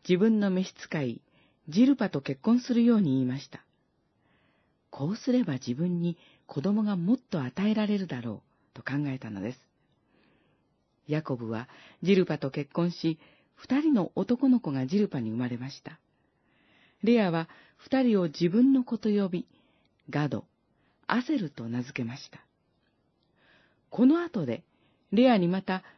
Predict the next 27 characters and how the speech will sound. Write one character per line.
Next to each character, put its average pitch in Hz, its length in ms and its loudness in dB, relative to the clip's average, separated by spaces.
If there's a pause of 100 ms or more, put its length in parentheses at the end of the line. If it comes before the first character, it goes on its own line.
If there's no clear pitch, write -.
(120)
自 185 140 2
分 285 200 6
自 294 220 0
身 180 160 2
の 131 180 0
男 240 260 2
の 240 120 4
子 - 100 -6
が 123 120 0
二 214 260 -4
人 233 140 4
生 185 40 2
ま 170 140 0
れ 151 80 -2
ま 147 140 -4
し - 120 -16
た。 - 140 -20 (1000)
二 - 220 -2
人 294 160 2
に 196 100 2
は 131 200 -4 (640)
イ 190 80 0
ッ 180 40 -2 (160)
サ 226 120 0
カ 180 140 -6
ル 139 120 -6
と 135 240 -6